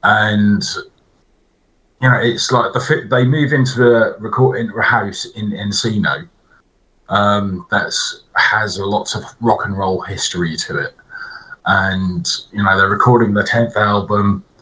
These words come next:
and they get in the house, and <laughs> it's just, it's just hilariously funny and bad in, in equal doses. Um,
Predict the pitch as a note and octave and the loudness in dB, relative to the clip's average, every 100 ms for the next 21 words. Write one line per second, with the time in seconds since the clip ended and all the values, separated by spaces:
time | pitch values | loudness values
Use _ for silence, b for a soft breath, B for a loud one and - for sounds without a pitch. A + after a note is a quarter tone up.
0 | B B B B _ G#2+ G#2+ G#2 G#2 G2+ | B B B B _ 0 2 2 2 2
1 | G2+ B2+ G2+ G2+ G2 G2+ G2 F#2+ - - | 0 0 0 2 2 2 0 -2 -4 -4
2 | F#2 G2 G2+ A2 D3+ D3+ A2+ G#2+ - G#2 | -2 0 4 6 6 4 2 -4 -8 -8
3 | - - _ B B B B B - G#2 | -8 -12 _ B B B B B -6 -4
4 | - - A2 - G#2 G#2 G2+ G2 F#2+ F#2+ | -4 -2 -4 -2 -2 2 2 0 -2 -4
5 | G2 F2+ - _ _ _ _ _ _ _ | -6 -8 -12 _ _ _ _ _ _ _
6 | - - G2 G2 F2+ F2+ - _ - F2+ | -12 -2 0 0 -4 -8 -14 _ -4 -2
7 | F2 E2+ D#2+ _ _ F#2 E2+ E2+ E2+ - | -2 -4 -6 _ _ 0 0 0 -2 -8
8 | F#2+ F2+ F2 - - - - G2+ G2 F#2 | -10 -10 -10 -12 -10 -8 -6 -6 -6 -6
9 | F2 - - G#2 - F2+ G2 - - E2+ | -6 -8 -4 -4 -4 -2 0 0 -2 -6
10 | - B B B B B - - G2+ F#2+ | -8 B B B B B -10 0 2 2
11 | F2+ F2 | 2 -2